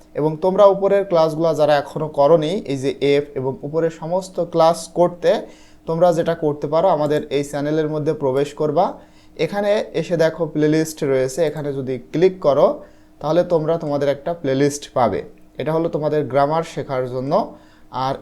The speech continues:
এখানে যেটা রয়েছে এই যে, আহ, ক্লাস সিক্স ইংলিশ ফার্স্ট পেপার, এটা just ওপেন করবে এবং এখান থেকে সমস্ত ক্লাসগুলো তোমরা সিরিয়ালি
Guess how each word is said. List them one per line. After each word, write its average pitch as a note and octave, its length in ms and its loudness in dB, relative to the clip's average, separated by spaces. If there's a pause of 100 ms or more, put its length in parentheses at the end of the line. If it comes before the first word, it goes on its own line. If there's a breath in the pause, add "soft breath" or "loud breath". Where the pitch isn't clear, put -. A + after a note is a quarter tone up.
এখানে G#3 400 0
যেটা F3 300 2
রয়েছে C#3+ 440 2
এই C#3+ 100 2
যে, C#3+ 200 2
আহ, - 480 -8
ক্লাস D#3 380 0
সিক্স F3 300 -2
ইংলিশ D3+ 420 -4 (100)
ফার্স্ট D#3 280 -4
পেপার, A2+ 300 -2 (100)
এটা C#3 180 -2
just D3+ 440 0
ওপেন D#3+ 300 -2
করবে F3 280 2
এবং E3 220 0 (100)
এখান D3 260 -6
থেকে F3 320 -2 (420 loud breath)
সমস্ত E3+ 440 -2
ক্লাসগুলো D3 500 2
তোমরা D3 320 0
সিরিয়ালি D3+ 560 2